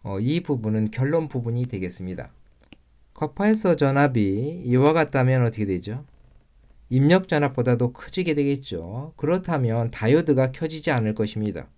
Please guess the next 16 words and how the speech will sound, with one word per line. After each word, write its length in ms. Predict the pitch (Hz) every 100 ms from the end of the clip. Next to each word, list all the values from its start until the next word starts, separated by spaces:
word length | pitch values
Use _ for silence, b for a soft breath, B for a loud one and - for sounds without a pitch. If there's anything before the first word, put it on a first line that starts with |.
| _ _ _ _ _ _ _ -
만약에 520 | 95 127 190 175 127
커패서가 760 | 127 170 170 208 190 170 147
없는 460 | 123 123 147 156 160
경우라면은 880 | 147 135 156 156 156 139 92 90 101 -
정류기의 560 | - 117 143 175 151 135
출력 400 | 135 190 185 180
전압은 680 | 165 156 143 104 87 120 147
이와 300 | 107 113 135
같이 280 | 151 147 143
되겠죠. 380 | 147 151 - 98
쭉 420 | 127 123 127 131
내려가다가 600 | 107 107 110 107 110 117
다시 260 | 113 110 110
올라오게 400 | 110 113 110 107
될 140 | 101
것입니다. 500 | 101 - 104 87